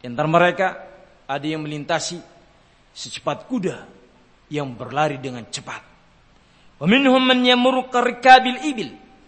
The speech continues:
Di antara mereka ada yang melintasi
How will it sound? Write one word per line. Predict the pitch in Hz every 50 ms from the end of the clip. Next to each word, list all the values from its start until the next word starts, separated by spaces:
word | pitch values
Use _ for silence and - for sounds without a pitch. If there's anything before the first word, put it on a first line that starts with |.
| _ _ _ _ _ _ _ _
Di | 127 151
antara | 156 151 160 165
mereka | 165 180 190 202 196 196 - 147 - - - - - - - - _ _ _ _ _
ada | - 254 302 320 285 294 294
yang | 277 269 262 254
melintasi | 247 240 233 220 208 175 - 208 185 - - 185 156